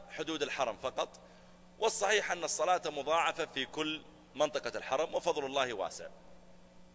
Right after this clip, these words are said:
فضل الله واسع. وبالتالي مهما وسع الحرم يبقى أن الفضيلة لك إذا أردت أنك تصلي الاقتراب من الإمام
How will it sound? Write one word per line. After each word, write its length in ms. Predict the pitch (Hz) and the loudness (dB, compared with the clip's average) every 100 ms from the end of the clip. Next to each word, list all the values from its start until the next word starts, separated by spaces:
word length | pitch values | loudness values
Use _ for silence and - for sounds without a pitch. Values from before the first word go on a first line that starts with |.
| - - - | -20 -18 0
فضل 160 | 139 131 | 2 4
الله 260 | 127 117 | 2 2
واسع. 280 | 95 85 - - - - - - | 2 -6 -8 -16 -20 -18 -18 -4
وبالتالي 560 | 135 151 - 208 214 208 | -2 0 4 6 6 4
مهما 420 | 220 214 180 165 | 2 2 2 2
وسع 460 | 151 190 - 156 127 | 2 0 0 0 0
الحرم 440 | 123 131 123 147 - - - - - - - - - - - - | 0 2 2 0 -8 -20 -20 -20 -20 -20 -20 -20 -20 -20 -20 -2
يبقى 540 | 165 226 - 190 185 180 | 4 4 4 2 2 2
أن 160 | 175 | -2
الفضيلة 680 | 156 139 151 190 196 170 143 | -2 0 -2 0 0 2 4
لك 260 | 175 180 160 | 4 4 2
إذا 320 | 147 143 143 | 2 2 2
أردت 300 | 160 185 175 | 4 2 0
أنك 200 | 156 - | -4 -4
تصلي 560 | 147 - 175 190 214 - | -4 2 2 2 -4 4
الاقتراب 640 | 190 190 - 185 202 208 180 | 4 4 2 2 4 4 2
من 80 | 165 | -2
الإمام 400 | 156 156 120 | -2 -2 -2